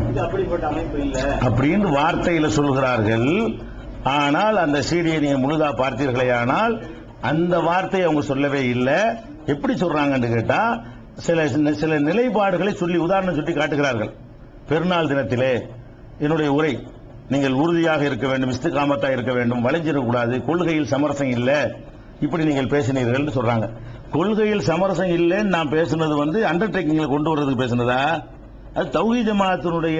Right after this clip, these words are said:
Speaker 2: ஏற்பாடில் நடந்த பெருநாள் தொழுகை, தமுமுகவுடைய ஏற்பாட்டில் நடந்த பெருநாள் தொழுகை இல்லை. தௌஹீத் ஜமாத் நடத்தின பெருநாள், ஏற்பாடு செய்த பெருநாள் தொழுகையில் நான் தௌஹீத் சகோதரர்களுக்கு வந்து நான் சொல்கிறேன், நீங்கள் வளைஞ்சிராதீங்க, கொள்கையில உறுதியாயிருங்க, காம்ப்ரமைஸ் பண்ணாதீங்க,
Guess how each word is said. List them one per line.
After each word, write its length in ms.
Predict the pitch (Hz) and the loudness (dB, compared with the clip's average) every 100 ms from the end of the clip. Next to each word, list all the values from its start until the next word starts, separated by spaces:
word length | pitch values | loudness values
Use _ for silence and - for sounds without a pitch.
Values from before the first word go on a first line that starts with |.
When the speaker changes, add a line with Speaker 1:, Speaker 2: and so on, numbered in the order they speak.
| 156 | 2
Speaker 2:
ஏற்பாடில் 500 | 165 165 170 160 151 | 0 0 0 2 2
நடந்த 220 | 143 185 | 2 0
பெருநாள் 380 | 208 202 190 160 | 0 0 0 0
தொழுகை, 240 | 139 110 - - - - - - - | 0 0 -4 -12 -20 -20 -20 -18 -4
தமுமுகவுடைய 880 | 147 220 233 214 190 190 185 175 170 | 0 2 2 2 2 2 2 2 2
ஏற்பாட்டில் 420 | 170 175 156 151 | 2 0 0 0
நடந்த 160 | 147 123 | 0 0
பெருநாள் 360 | 156 170 160 | 0 0 0
தொழுகை 200 | 151 151 226 | 0 0 2
இல்லை. 240 | 240 170 - - - - - - | 2 0 -4 -14 -20 -20 -10 -2
தௌஹீத் 340 | 135 214 254 | 0 2 2
ஜமாத் 380 | 240 220 214 214 | 2 2 0 0
நடத்தின 320 | 190 190 185 165 | -2 -2 -2 -2
பெருநாள், 420 | 160 170 185 180 | 0 0 2 2
ஏற்பாடு 420 | 160 180 185 170 165 | 2 0 0 0 0
செய்த 260 | 156 156 156 151 - - - | 0 0 2 0 -2 -6 -2
பெருநாள் 400 | 160 190 180 175 | 0 0 0 0
தொழுகையில் 460 | 160 143 185 240 | 0 0 0 0
நான் 240 | 202 180 143 | 0 -2 0
தௌஹீத் 420 | 151 214 254 196 | 0 2 0 0
சகோதரர்களுக்கு 600 | 185 196 185 175 165 156 | 0 0 0 0 0 -2
வந்து 180 | 165 160 | 0 0
நான் 220 | 151 139 | 0 0
சொல்கிறேன், 400 | 147 147 226 233 - - - | 0 2 2 0 -4 -8 -4
நீங்கள் 360 | 175 170 151 | -2 0 0
வளைஞ்சிராதீங்க, 640 | 151 220 202 165 151 139 135 | 0 0 2 2 2 0 0
கொள்கையில 460 | 131 139 135 123 135 147 113 - - - | 0 2 2 2 2 2 0 -4 -10 -2
உறுதியாயிருங்க, 680 | 175 214 196 160 143 131 139 151 131 101 | 0 2 2 2 2 2 2 2 0 0
காம்ப்ரமைஸ் 540 | 143 214 214 185 151 | -2 0 0 0 -2
பண்ணாதீங்க, 460 | 147 147 135 123 131 | 0 0 0 0 0